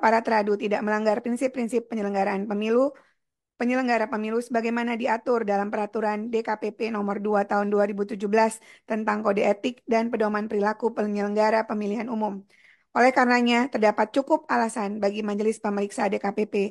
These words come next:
untuk menolak seluruh dalil pengadu dan merehabilitasi nama baik para teradu.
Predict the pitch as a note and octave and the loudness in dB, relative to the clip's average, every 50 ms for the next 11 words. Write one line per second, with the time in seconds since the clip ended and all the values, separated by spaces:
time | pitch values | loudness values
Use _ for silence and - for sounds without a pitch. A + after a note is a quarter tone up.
0 | - - - - _ _ - C4 C4 B3+ C4+ B3+ C4+ A3+ A3 G#3+ G3+ G3+ G#3 - | -6 -14 -20 -20 _ _ 2 2 4 4 2 2 2 0 2 2 2 2 2 0
1 | - A#3 G#3+ G#3 G#3 G#3 G3+ G3+ G3+ G3+ G3+ G#3+ G#3 G#3 A3 G#3+ A#3 B3 B3 A#3+ | -2 -2 0 0 0 0 0 0 0 0 -2 -4 -4 -2 -2 0 2 2 2 2
2 | A#3+ - - _ - A#3 A#3+ A3+ A3+ A#3 A3+ A3 A#3+ A#3+ A#3 G#3+ A3 A3 A#3 - | 0 -6 -20 _ -2 0 0 0 0 0 -2 0 0 0 -2 -2 -2 -4 -4 -4
3 | A3+ A3+ - A#3+ A3 A#3 - G#3 G#3 G3+ G3+ G#3 G#3 G3+ G3+ - A3+ G#3 G3 F#3+ | -6 -6 -4 -6 -6 -4 -2 -2 0 2 2 2 2 0 -2 -2 -2 -2 -2 -2
4 | - G#3 G3+ G3 F#3+ A3 G3 G#3 | -4 -6 -6 -6 -6 -6 -8 -10